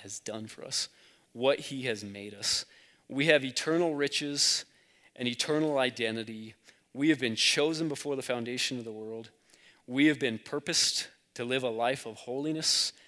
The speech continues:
based in love. We have been adopted by the King of Kings,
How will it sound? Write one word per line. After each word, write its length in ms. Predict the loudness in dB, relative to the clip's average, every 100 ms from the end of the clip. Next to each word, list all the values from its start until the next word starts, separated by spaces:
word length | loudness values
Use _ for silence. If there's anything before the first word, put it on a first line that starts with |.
| _ _ 0
based 320 | 2 4 0
in 180 | -4 -6
love. 460 | -4 -4 -6 -10 -18 _ _ _ _ -2
We 100 | 0
have 80 | 2
been 140 | 2
adopted 500 | 2 2 2 0 -4
by 140 | -4 -4
the 80 |
King 240 | -6 -4 -4
of 120 | -6
Kings, 560 | -8 -8 -8 -4 -4